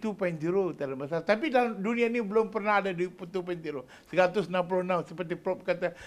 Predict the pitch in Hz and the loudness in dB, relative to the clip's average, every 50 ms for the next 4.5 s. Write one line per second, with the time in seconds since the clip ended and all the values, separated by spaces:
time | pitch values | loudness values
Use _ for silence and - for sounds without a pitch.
0 | - - - 180 190 180 175 180 202 170 160 180 170 165 175 180 180 180 185 180 | -20 -8 0 4 4 4 4 4 0 -2 -2 -2 -4 -4 -4 -6 -4 -4 -4 -4
1 | 175 175 175 170 165 175 180 180 180 180 180 180 175 170 170 170 170 170 170 - | -4 -4 -4 0 4 6 6 6 6 6 6 4 2 0 -2 -4 -4 -4 -6 -6
2 | 190 170 160 185 180 180 180 175 - 196 175 175 - - - - - - 208 220 | -8 -8 -8 -8 -8 -8 -8 -4 -4 -2 -2 -2 -4 -10 -18 -2 2 4 6 6
3 | 214 190 214 208 190 202 208 196 - 240 214 196 170 190 185 202 202 196 196 202 | 6 6 4 4 6 6 4 6 6 6 6 6 6 4 4 4 2 0 0 0
4 | 190 180 185 180 180 170 190 180 170 160 | 2 2 2 2 0 0 -2 -2 0 -2